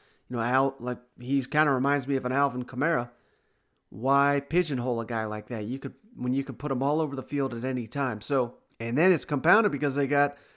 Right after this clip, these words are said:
the young guy emerging, Devon Achane. I mean, he really started to come on towards the tail end of the season too. So loaded backfield. Of course, maybe the best tight end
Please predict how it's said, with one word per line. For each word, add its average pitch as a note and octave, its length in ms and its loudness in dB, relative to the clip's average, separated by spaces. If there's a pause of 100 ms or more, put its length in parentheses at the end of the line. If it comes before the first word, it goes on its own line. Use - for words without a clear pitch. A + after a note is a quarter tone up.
(120)
the B2+ 80 -2
young F#3 180 2
guy D#3 220 4
emerging, C3+ 480 0 (440)
Devon D#3+ 320 6
Achane. F3 460 2
I G#2+ 60 -4
mean, B2 100 -4
he E3 140 -2
really G3+ 200 0
started C#3 320 0
to - 60 -14
come C#3 200 -4
on B2 180 0
towards C3 240 -4
the A2 40 -12
tail C3+ 260 -2
end A#2+ 120 -4
of A2 60 -8
the A2+ 60 -8
season A#2+ 360 -6
too. D3 240 -2
So A#2+ 300 0 (340)
loaded F#3+ 460 4
backfield. C#3+ 680 2
Of - 840 -20
course, D#3 300 -4
maybe F3+ 240 2
the D#3 80 -2
best D#3+ 260 0
tight D3+ 260 2
end C#3 320 0